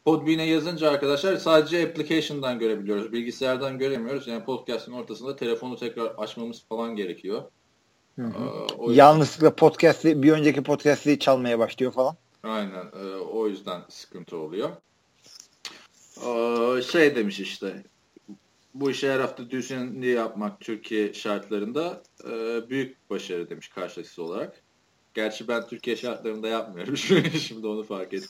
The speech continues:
Speaker 2: Hakikaten ben de hem onu diyecektim hem de Türkiye şartlarında niye zor yani? Bir tane telefon, bir tane internet. Ya şey değil yani, maçta saha yok, tesis yok falan, öyle bir durumumuz yok.
Speaker 1: İşte
Speaker 2: Ha, internet
Speaker 1: internet
Speaker 2: kötü,
Speaker 1: yok.
Speaker 2: doğru, haklısın,
Speaker 1: Aynen.
Speaker 2: haklısın.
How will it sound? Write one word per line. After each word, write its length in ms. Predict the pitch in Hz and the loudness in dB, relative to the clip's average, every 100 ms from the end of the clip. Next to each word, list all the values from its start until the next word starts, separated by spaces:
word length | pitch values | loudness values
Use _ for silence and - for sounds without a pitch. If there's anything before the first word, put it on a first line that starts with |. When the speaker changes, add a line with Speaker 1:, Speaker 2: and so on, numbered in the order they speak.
| - | 4
Speaker 2:
Hakikaten 560 | 143 - 156 147 131 123 | 4 6 2 4 4 8
ben 220 | 151 185 | 8 8
de 240 | 208 - 151 | 6 6 2
hem 220 | 135 175 | 2 4
onu 140 | 190 | 4
diyecektim 300 | 175 185 208 | 4 4 4
hem 160 | 202 190 | 4 4
de 60 | |
Türkiye 380 | 165 175 160 190 | 0 0 4 4
şartlarında 460 | 165 180 196 196 208 | 6 2 2 2 2
niye 200 | 190 151 | 4 4
zor 160 | 123 | 2
yani? 240 | 117 123 135 | -2 -2 -4
Bir 80 | - | -2
tane 340 | 131 151 156 - | -2 -2 -6 2
telefon, 420 | 139 127 151 160 - _ _ _ _ - | 2 4 2 0 -2 _ _ _ _ -2
bir 80 | - | 6
tane 340 | 143 139 143 | 8 8 4
internet. 640 | - 139 127 160 131 156 - - - | 2 -2 8 8 10 2 -2 -18 4
Ya 120 | 139 | 4
şey 280 | - 151 151 | 8 10 10
değil 100 | 185 | 10
yani, 200 | 131 120 | 8 6
maçta 440 | 131 131 - 147 | 0 0 0 0
saha 340 | 139 - 139 135 | 0 0 4 4
yok, 220 | 131 - | 2 -2
tesis 340 | 135 123 139 139 | -2 -2 0 -2
yok 140 | 120 | 2
falan, 140 | 135 147 | 0 2
öyle 220 | 151 139 | 0 2
bir 100 | 131 | 2
durumumuz 340 | 160 165 185 160 | 4 4 4 4
yok. 120 | - - - _ | 2 -4 -20 _
Speaker 1:
İşte 160 | - - | 0 8
Speaker 2:
Ha, 80 | 190 | 8
internet 360 | 190 202 196 220 | 10 8 8 6
Speaker 1:
internet 120 | 233 | 2
Speaker 2:
kötü, 140 | 208 | 2
Speaker 1:
yok. 80 | 185 | 6
Speaker 2:
doğru, 200 | 180 180 | 6 6
haklısın, 400 | 151 - 185 - | 4 0 -6 -8
Speaker 1:
Aynen. 100 | - | -8
Speaker 2:
haklısın. 420 | 135 - 151 - | -8 -8 -14 -16